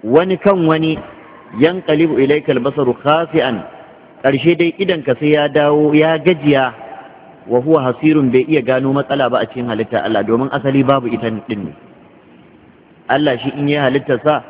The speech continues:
to yana kyautata halittar sa. Ba za ka samu wata matsala ba a cikin halittar Allah, ba irin aikin ƴan adam bane ba.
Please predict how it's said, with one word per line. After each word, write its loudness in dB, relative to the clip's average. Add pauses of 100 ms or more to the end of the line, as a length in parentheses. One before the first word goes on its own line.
(200)
to -8
yana 0
kyautata -2
halittar -2
sa. -2 (480)
Ba 0
za 0
ka -6
samu 0
wata -2
matsala 0
ba -2
a -2
cikin -8
halittar -2
Allah, 0
ba 0
irin -2
aikin -2
ƴan -6
adam -2
bane -2
ba. -6